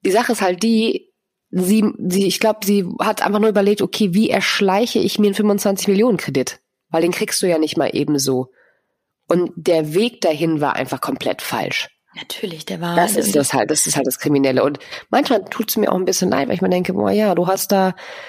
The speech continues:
Speaker 1: mit dem Soho-Haus, ich find's toll.“ Die, sie wurde ja auch oft gefragt, „Wieso hast du dir keinen Mann geholt und wieso hast du dir nicht irgendwie so einen Sugar Daddy?“, ne? Und dann hat sie halt gesagt, „Das, weil ich das nicht wollte. Ich wollte das alles alleine schaffen.“ Und ich find's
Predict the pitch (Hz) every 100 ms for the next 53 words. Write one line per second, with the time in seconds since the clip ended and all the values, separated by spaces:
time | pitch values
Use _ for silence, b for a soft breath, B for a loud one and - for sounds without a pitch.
0 | B _ - 190 185 165 196 202 220 214
1 | 220 226 202 196 185 - - 214 208 196
2 | 196 B B - 185 - - 175 190 220
3 | - 190 - 160 202 196 185 175 202 190
4 | 180 - 185 190 220 226 202 185 208 208
5 | 202 196 151 170 165 170 175 190 175 180
6 | - 185 185 175 185 - 226 208 185 202
7 | 202 202 202 B B B 196 220 254 -
8 | 359 - 190 185 185 190 - 208 190 196
9 | 202 - 254 185 - - - - 208 214
10 | 208 190 185 - 160 151 151 - 180 -